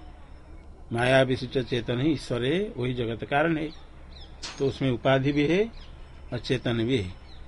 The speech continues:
उपाधि प्राधान्येन अचेतन उपादान कारण, अचेतन पृथ्वी आदि जल आदि का उपादान कारण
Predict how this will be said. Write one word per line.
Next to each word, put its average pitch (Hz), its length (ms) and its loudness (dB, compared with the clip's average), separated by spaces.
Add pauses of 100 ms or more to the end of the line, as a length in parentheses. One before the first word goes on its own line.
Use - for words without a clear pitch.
(840)
उपाधि 147 500 6
प्राधान्येन 147 1000 8 (1120)
अचेतन 135 460 6
उपादान 117 500 4
कारण, 107 220 0
अचेतन 135 500 2
पृथ्वी 127 320 -2
आदि 120 240 2
जल 123 180 2
आदि 120 220 2
का 165 140 0
उपादान 123 420 0
कारण 143 380 2